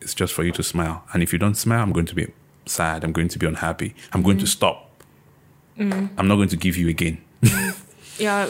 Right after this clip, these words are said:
Speaker 2: something like a romantic though, but
Speaker 1: Nah,
Speaker 2: nice.
Speaker 1: that's an expectation. Like, just dish it out. Just give the person, someone a chance to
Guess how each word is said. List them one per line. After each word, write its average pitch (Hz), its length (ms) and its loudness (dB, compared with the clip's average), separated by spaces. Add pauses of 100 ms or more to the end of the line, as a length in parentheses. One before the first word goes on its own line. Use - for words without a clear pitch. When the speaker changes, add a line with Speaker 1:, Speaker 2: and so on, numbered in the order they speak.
(240)
Speaker 2:
something 214 340 0
like 185 220 0
a 180 80 0
romantic 170 600 -4
though, 160 180 -2
but 156 340 -6
Speaker 1:
Nah, 85 420 2
Speaker 2:
nice. 185 680 -8
Speaker 1:
that's 82 180 -4
an 80 80 -2
expectation. 82 680 -6
Like, 85 380 -8 (580)
just 113 200 -6
dish - 160 -4
it 80 80 -4
out. 82 180 0
Just 95 180 0
give 101 220 0
the - 60 -8
person, 98 280 -4
someone 92 220 -2
a 90 60 0
chance 90 460 -2
to - 120 -12